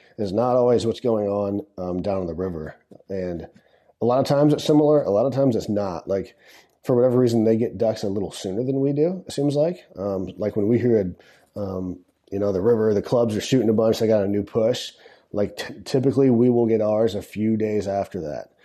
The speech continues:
Um, so just keep in mind that while it's similar, it's not always the same. So, but,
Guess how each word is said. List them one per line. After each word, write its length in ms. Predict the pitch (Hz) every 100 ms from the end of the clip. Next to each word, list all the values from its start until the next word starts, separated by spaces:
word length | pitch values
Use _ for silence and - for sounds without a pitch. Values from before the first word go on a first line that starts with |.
| _ _ _
Um, 400 | 107 101 87 85 - _ _ _ -
so 220 | 135 113
just 280 | - 127 -
keep 180 | 151 123
in 100 | 110
mind 340 | 113 107 101
that 160 | 95 - _ _ _
while 240 | 104 104
it's 180 | 104 -
similar, 540 | 135 123 131 135 131 - _ _ _ _
it's 240 | 113 - 117
not 240 | 113 107
always 260 | 104 98 87
the 60 |
same. 420 | 87 104 92 90
So, 320 | 85 98 90 87
but, 240 | 117 117